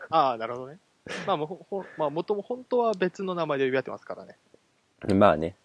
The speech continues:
Speaker 2: うん。
Speaker 1: まあまあ。で、まあ、そんな感じで入れて、
Speaker 2: うん。
Speaker 1: そしたら、なんだっけな。両方がピンチの時、
Speaker 2: うん。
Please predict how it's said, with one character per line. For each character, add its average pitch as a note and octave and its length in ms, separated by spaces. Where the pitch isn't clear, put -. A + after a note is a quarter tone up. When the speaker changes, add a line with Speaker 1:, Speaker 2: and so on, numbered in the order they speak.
Speaker 2:
う F2 60
ん。 - 20
Speaker 1:
ま - 80
あ - 40
ま F2+ 100
あ。 - 20
で、 - 60
ま B3+ 40
あ、 G#3+ 40
そ G#3 80
ん - 20
な F#3+ 80
感 F3 140
じ D#3+ 100
で C3+ 260
入 C3+ 80
れ C#3 100
て、 - 220
Speaker 2:
う D#2+ 80
ん。 D2+ 40
Speaker 1:
そ - 20
し D2 40
た - 60
ら、 - 120
な E3+ 80
ん - 20
だ D#3 80
っ - 40
け - 80
な。 G3+ 160
両 C#4+ 240
方 D4+ 180
が A2+ 300
ピ - 180
ン G#3+ 80
チ D3 140
の A2+ 100
時、 G#2+ 460
Speaker 2:
う E2 40
ん。 C#2+ 280